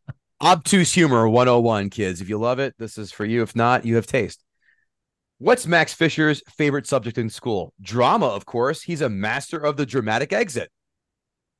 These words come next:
If this was an urban room, the keys would come out and be jingling and jangling right now.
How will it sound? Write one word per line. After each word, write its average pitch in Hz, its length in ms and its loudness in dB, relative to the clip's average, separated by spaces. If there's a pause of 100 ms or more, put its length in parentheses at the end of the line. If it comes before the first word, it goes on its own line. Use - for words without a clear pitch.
(1800)
If 147 160 0
this 202 140 4
was 185 120 2
an 160 140 2
urban 160 320 4
room, 180 420 0
the 135 120 -2
keys 151 300 -4
would 123 140 -4
come 120 180 -2
out 107 140 2
and 101 80 -8
be 104 120 -6
jingling 120 460 -4
and 104 160 -6
jangling 101 440 -6
right 92 200 -8
now. 85 340 -10